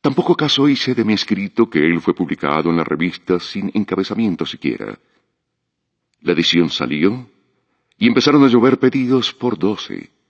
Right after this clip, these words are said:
por cincuenta, por cien ejemplares de la revista. Y cuando The American New School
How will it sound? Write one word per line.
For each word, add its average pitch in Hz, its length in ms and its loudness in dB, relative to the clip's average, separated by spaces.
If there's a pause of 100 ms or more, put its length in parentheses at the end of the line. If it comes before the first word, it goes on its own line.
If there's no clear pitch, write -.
(440)
por 139 120 -2
cincuenta, 160 640 -2 (580)
por 131 160 4
cien 117 300 4
ejemplares 92 720 0
de 71 80 2
la 69 100 0
revista. 69 640 -8 (1400)
Y 139 60 2
cuando 117 680 4
The 87 120 4
American 101 480 2
New 92 320 2
School 69 440 -4